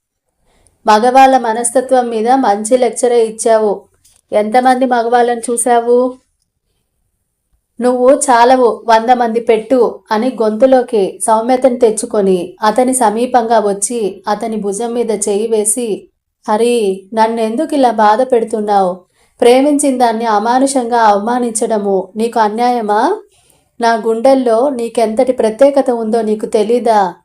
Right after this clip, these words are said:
నువ్వే జీవన సర్వస్వం అని నమ్మిన దాన్ని ఎందుకు ఇలా తూలనాడి అడ్డదారుల్లో పయనించాలనుకున్నావు?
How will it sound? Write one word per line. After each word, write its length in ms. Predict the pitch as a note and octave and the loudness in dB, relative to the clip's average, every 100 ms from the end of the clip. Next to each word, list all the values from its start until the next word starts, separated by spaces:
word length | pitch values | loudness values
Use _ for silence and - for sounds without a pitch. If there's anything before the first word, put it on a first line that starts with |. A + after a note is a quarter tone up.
| _ _ _ A3+ | _ _ _ -8
నువ్వే 380 | A#3 C4+ C4+ | 2 4 4
జీవన 320 | C4+ A#3+ C4 C4+ | 2 -2 0 0
సర్వస్వం 720 | C4 A3 A#3 B3 B3+ A#3 A3 | 0 2 0 0 -2 -2 -2
అని 160 | G#3+ | -2
నమ్మిన 400 | G#3 G3+ A3 B3 | 0 -2 -2 -4
దాన్ని 440 | A#3 A3 G#3+ B3 A#3 | -2 -2 -2 -4 -2
ఎందుకు 380 | G3+ A3+ D4 | -2 0 0
ఇలా 200 | C4 A#3+ | 0 0
తూలనాడి 920 | A3 A3+ A#3 B3+ A#3+ G#3+ G#3+ G3+ F#3 - | 0 -2 0 0 0 -2 -2 -2 -4 -4
అడ్డదారుల్లో 680 | G#3 G3 C4 C4+ B3 A3+ A#3 | -4 0 2 4 4 2 -2
పయనించాలనుకున్నావు? 1300 | A#3 G3+ G#3+ B3+ A#3+ A#3+ A3 G3+ G3 E3 G3 F#3 F3 | 2 0 0 -4 -2 -2 -2 -2 -4 -4 -2 -2 -2